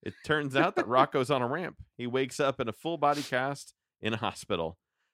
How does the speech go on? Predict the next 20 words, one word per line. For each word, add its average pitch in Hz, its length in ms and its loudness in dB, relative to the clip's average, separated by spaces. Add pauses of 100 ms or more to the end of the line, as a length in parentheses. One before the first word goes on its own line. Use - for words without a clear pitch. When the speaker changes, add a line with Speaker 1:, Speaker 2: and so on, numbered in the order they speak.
(120)
Speaker 1:
Heifer 120 240 0
visits 113 440 -4
and 107 100 -8
asks 107 500 -6
if 110 180 -4
the 104 120 -6
nurse 107 280 -2
gave 107 360 -4
him 104 240 -4
the 95 80 -6
thermometer 101 560 -2
yet, 92 320 -2
which 104 300 -2
he 113 120 -6
kind 123 180 0
of, 104 80 0
like, 98 200 -4
laughs 98 320 -2
about. 107 380 2
Speaker 2:
Mm-hmm. 90 360 -4